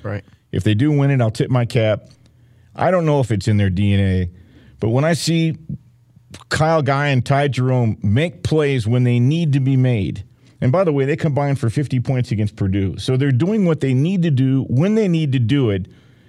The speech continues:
Speaker 2: and that's why they call this tournament, uh, Survive and Advance. So <sighs>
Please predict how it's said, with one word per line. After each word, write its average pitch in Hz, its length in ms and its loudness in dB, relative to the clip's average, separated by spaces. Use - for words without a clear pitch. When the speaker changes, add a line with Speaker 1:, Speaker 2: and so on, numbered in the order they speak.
Speaker 2:
and 123 180 0
that's 202 200 -2
why 175 160 2
they 147 160 2
call 147 300 0
this 117 320 -4
tournament, 143 460 0
uh, 92 340 0
Survive 123 440 0
and 113 80 0
Advance. 101 640 -2
So 117 440 -2
<sighs> 170 40 -4